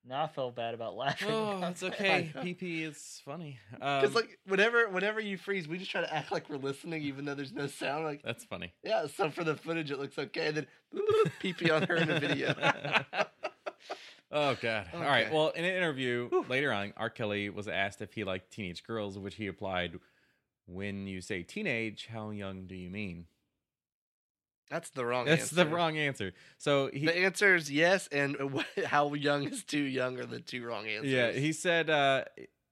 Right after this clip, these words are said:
Speaker 2: well, he actually married the artist Aaliyah back in nineteen ninety-four when I was in fourth grade. Travis, you were in fourth grade, and Justin, you were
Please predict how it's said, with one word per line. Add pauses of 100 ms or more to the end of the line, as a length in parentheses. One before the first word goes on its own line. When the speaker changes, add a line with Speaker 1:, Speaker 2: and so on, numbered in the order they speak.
Speaker 2:
well, (720)
he
actually
married
the
artist
Aaliyah
back
in
nineteen
ninety-four (120)
when
I
was
in
fourth
grade.
Travis,
you
were
in
fourth
grade,
and (360)
Justin,
you
were